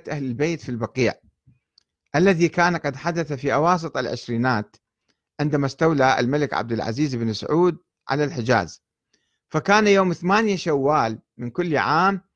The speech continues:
يوم حداد وإضراب، المحلات كلها ت-، تغلق أبوابها، ومجالس عزاء في كربلاء. وقام بعض الكربلائيين في تلك الأيام ببناء ضريح مشابه لضريح الأئمة المهدم في البقيع،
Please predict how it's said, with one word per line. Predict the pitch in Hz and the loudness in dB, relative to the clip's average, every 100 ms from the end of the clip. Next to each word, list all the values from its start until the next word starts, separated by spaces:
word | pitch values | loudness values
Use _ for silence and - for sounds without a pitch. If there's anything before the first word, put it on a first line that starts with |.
| _ _ _ | _ _ _
يوم | - 208 233 | 0 0 0
حداد | 208 175 208 226 175 131 _ _ _ _ _ _ _ _ - | -2 -2 0 0 -4 -8 _ _ _ _ _ _ _ _ -2
وإضراب، | - 165 185 214 208 147 _ _ _ _ _ - | 2 4 4 4 2 -2 _ _ _ _ _ -10
المحلات | 139 165 190 202 | -8 -2 -2 0
كلها | 214 202 170 | 0 -2 -4
ت-، | 165 | -6
تغلق | - - 135 190 180 - | -12 -12 -8 -6 -6 -6
أبوابها، | 123 156 160 110 92 - _ _ _ - | -4 0 0 -2 -8 -10 _ _ _ -2
ومجالس | 151 165 156 220 196 - | 0 2 4 4 2 -2
عزاء | 143 147 208 | -4 0 0
في | 156 151 | -2 -6
كربلاء. | 131 110 110 101 - _ _ _ _ _ _ _ _ _ _ _ _ _ _ _ _ | -6 -2 0 0 -4 _ _ _ _ _ _ _ _ _ _ _ _ _ _ _ _
وقام | 139 147 208 247 202 | -6 0 2 4 2
بعض | 208 208 | 2 0
الكربلائيين | 180 180 151 143 117 147 180 208 202 - _ _ - | -2 -4 -4 -2 -2 -2 -2 -2 -4 -10 _ _ -12
في | 139 | -8
تلك | 175 180 | -6 -4
الأيام | 147 143 170 190 170 | -2 0 0 0 0
ببناء | 160 160 196 208 151 | -2 -2 0 -2 -2
ضريح | 165 202 220 196 | -2 0 0 -2
مشابه | 160 151 196 190 170 170 _ _ _ _ 147 | -8 -2 0 2 0 -6 _ _ _ _ -4
لضريح | 156 175 202 202 | -2 4 4 4
الأئمة | 147 139 143 190 185 | 0 2 2 4 2
المهدم | 160 143 170 135 147 | 2 2 0 2 0
في | 127 | 2
البقيع، | 120 107 - 117 104 | 0 0 0 0 0